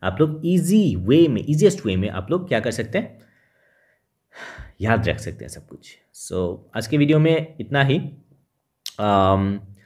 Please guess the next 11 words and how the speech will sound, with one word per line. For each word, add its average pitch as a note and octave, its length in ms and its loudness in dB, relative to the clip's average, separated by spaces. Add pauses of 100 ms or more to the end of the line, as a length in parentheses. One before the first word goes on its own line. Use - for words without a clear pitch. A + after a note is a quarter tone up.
(520)
thanks F3 300 2
for D3 100 6
watching B2 420 2
and A2 220 2
सब्सक्राइब E3 480 0
करना C3 280 2
है D3+ 440 -2
आप F#2+ 180 -6
लोगों G#2+ 160 0
को C3 100 -2
ज़रूर, G#2 420 -2